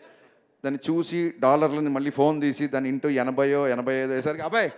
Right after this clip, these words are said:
నా షాపింగ్ అయిపోయింది, ఏంటి, మీ ఉందా?" "ఆ, మీరు కొనుక్కోండి, మీరు కొనుక్కోండి." "ఎలాగా, హీరో వెయిటింగ్ చూస్తే షాపింగ్ చేస్తే బాగుంటుందా?" "బా,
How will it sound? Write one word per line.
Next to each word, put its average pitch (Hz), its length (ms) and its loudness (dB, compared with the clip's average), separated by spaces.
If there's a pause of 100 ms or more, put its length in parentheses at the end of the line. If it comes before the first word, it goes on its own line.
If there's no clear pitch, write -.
(320)
నా 151 60 0
షాపింగ్ 190 280 6
అయిపోయింది, 208 280 4
ఏంటి, 202 100 2
మీ 202 60 0
ఉందా?" 233 180 6
"ఆ, 330 280 10
మీరు 330 160 6
కొనుక్కోండి, 320 300 8
మీరు 294 120 12
కొనుక్కోండి." 156 320 0
"ఎలాగా, 202 280 -2
హీరో 180 300 0
వెయిటింగ్ 170 360 -2
చూస్తే 175 220 -6
షాపింగ్ 147 300 0
చేస్తే 151 180 -4
బాగుంటుందా?" 123 500 -2 (1000)
"బా, 160 60 0